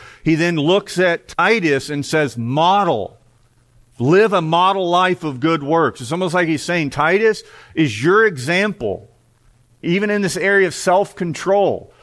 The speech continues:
If you're gonna urge the young guys, you guys need to be more sober-minded." Do they look at your life and say, "Wow, he's really sober-minded. I'm gonna imitate him"?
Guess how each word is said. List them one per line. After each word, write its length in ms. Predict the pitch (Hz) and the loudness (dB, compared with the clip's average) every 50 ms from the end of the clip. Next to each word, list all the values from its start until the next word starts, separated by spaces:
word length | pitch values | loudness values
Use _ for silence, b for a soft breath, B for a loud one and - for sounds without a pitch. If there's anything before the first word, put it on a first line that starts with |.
| b b b b b _ _ _ _ _ - | b b b b b _ _ _ _ _ -4
If 160 | 156 123 107 | -4 -2 0
you're 100 | 156 208 | 0 0
gonna 220 | 214 226 202 170 - | 2 0 -2 -2 -2
urge 320 | 175 190 202 208 214 170 135 | 0 2 2 2 2 0 -2
the 120 | 170 175 | -2 -2
young 280 | 165 170 180 202 214 202 | 0 0 0 0 0 0
guys, 400 | 185 160 156 151 147 127 110 135 | 0 2 2 0 -2 -4 -6 -4
you 60 | 160 | -2
guys 260 | 214 202 196 160 156 | 0 0 0 0 -4
need 60 | 165 | -6
to 40 | 151 | -4
be 100 | 156 151 | -4 -4
more 200 | 151 165 165 160 | -2 -2 -4 -4
sober-minded." 720 | - - 165 160 156 151 139 131 139 165 196 180 151 139 | -2 -2 -4 -2 -2 -2 -2 0 0 0 0 0 -2 0
Do 100 | 131 170 | 2 2
they 140 | 175 170 170 | 2 4 4
look 220 | 165 185 202 196 214 | 4 2 2 2 0
at 120 | 185 - | -2 0
your 120 | 180 165 | 0 0
life 320 | 151 160 180 202 202 180 - | 2 2 2 2 0 -2 -6
and 120 | 151 - | -10 -8
say, 140 | - 147 135 | -4 -2 -2
"Wow, 380 | 131 123 143 180 190 170 117 123 | 0 0 0 0 0 0 0 -2
he's 200 | 165 196 170 131 | -2 -4 -4 -4
really 240 | 135 135 139 143 | -2 -2 -2 -2
sober-minded. 640 | 135 - 151 151 143 160 151 151 170 196 196 160 135 | -2 -2 -4 -4 -4 -4 -4 -2 -2 -2 0 0 0
I'm 200 | 117 127 160 180 | 0 0 -2 -2
gonna 140 | 160 147 151 | -4 -4 -4
imitate 440 | 180 208 226 233 - 143 117 110 101 | -4 -2 -2 -2 -2 -2 -4 -2 -2
him"? 220 | 104 101 87 - | -4 -6 -6 -8